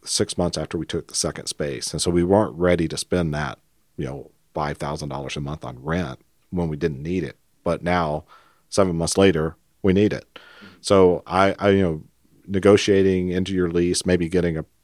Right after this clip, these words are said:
someone that's like a, uh, a realtor to help you out. In our case, we kinda knew the building management at the time, so we didn't engage a realtor for this building. But I would definitely think about that. Think about your growth. You know, um, I use this great tool called Futurely,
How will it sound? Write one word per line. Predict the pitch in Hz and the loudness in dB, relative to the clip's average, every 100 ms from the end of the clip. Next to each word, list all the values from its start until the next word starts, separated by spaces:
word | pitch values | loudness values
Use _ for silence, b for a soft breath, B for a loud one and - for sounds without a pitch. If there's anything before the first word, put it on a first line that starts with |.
| _ | _
someone | - - 90 82 | -4 0 2 0
that's | - - | -4 -8
like | 82 80 82 | -6 -6 -6
a, | 80 80 80 | -6 -6 -6
uh, | 82 85 - b b | -6 -8 -12 b b
a | 90 | -2
realtor | 98 98 101 104 | 2 4 4 2
to | 90 | 0
help | - 92 - | 0 -2 0
you | 82 | -2
out. | 82 95 107 85 | 0 -2 -4 -4
In | 87 | 2
our | 98 | 4
case, | 95 95 - | 4 2 2
we | 87 82 78 76 76 - | -2 -2 -2 -6 -12 -8
kinda | - 87 | -2 0
knew | 78 90 | 0 0
the | 87 | 0
building | 95 98 95 | 0 2 2
management | 98 107 107 - 107 | 0 -2 -4 -6 -4
at | 104 101 | -4 -6
the | |
time, | - 104 110 | -6 -6 -4
so | 90 | -4
we | 82 | -2
didn't | 85 78 69 | -2 -2 -6
engage | 80 76 82 82 | -8 -4 -4 -2
a | 92 | -2
realtor | 92 98 - 98 | -2 -2 -4 -6
for | 98 | -6
this | 90 - | -6 -6
building. | - 107 110 110 B B B B B - | -6 -6 -6 -8 B B B B B -4
But | 87 | 0
I | |
would | 87 80 | 2 2
definitely | 95 98 78 73 b b b b b _ | 0 0 -2 -4 b b b b b _
think | - 92 | 0 0
about | 80 78 67 - | 0 -4 -4 -8
that. | 78 98 113 - | -6 -6 -6 -4
Think | 98 | -2
about | 87 92 62 | 2 2 0
your | 73 | -4
growth. | 80 82 78 110 - - - | -2 0 2 0 -2 -16 -6
You | 80 | -4
know, | 80 78 85 | -2 -4 -8
um, | 82 78 78 | -10 -10 -6
I | 85 | 2
use | 95 - | 4 4
this | 85 - | 0 0
great | 98 92 - | 2 2 2
tool | 101 90 85 | 4 4 4
called | - 80 - | 0 -4 -2
Futurely, | - 101 95 78 73 71 | 0 0 0 -2 -4 -8